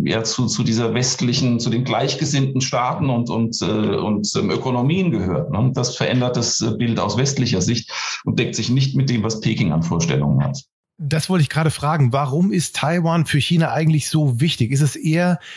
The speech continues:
Speaker 2: diese politische Komponente und die historische Komponente, dass man sozusagen davon ausgeht, dass es Teil der Volksrepublik ist? Oder hat es auch wirtschaftliche Implikationen? Weil, wie Sie gerade sagen, ja, Taiwan ein sehr zentraler Teil der, auch der westlichen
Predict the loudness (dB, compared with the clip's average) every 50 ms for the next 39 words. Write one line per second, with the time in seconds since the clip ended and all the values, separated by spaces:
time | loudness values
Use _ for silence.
0 | -18 -20 _ _ 0 2 2 2 2 2 2 2 2 2 0 0 0 0 0 0
1 | 0 0 0 2 2 2 2 2 2 2 0 0 2 2 2 4 2 2 2 2
2 | 0 2 2 2 0 0 0 0 2 2 2 4 4 4 2 2 2 2 2 0
3 | 0 0 -2 -2 0 2 2 2 4 4 2 2 2 0 0 2 2 2 2 2
4 | 2 0 0 0 0 0 0 0 0 0 0 -2 -4 -2 -2 0 2 2 0 0
5 | 0 0 0 0 0 0 0 0 2 2 0 0 0 0 0 0 0 -4 -10 -6
6 | -4 0 0 2 0 0 -2 -6 -14 -20 _ -4 0 0 0 0 0 -2 0 0
7 | 0 2 2 2 2 2 0 0 0 2 2 2 2 2 2 2 0 0 0 2
8 | 2 0 0 0 0 0 2 2 2 2 2 2 4 4 4 4 2 2 2 2
9 | 2 2 2 2 2 2 4 4 4 4 4 2 0 -2 -2 -2 0 0 2 2
10 | 2 2 0 0 2 2 2 2 2 2 2 2 2 2 0 0 -2 -8 -16 -14
11 | _ -2 0 2 2 2 0 -2 -2 0 2 2 0 0 -2 -2 -2 0 2 2
12 | 2 0 0 0 0 2 2 0 0 -2 -6 -14 -12 -8 -6 -2 0 2 2 2
13 | 2 2 0 -2 0 0 0 2 2 2 4 4 2 2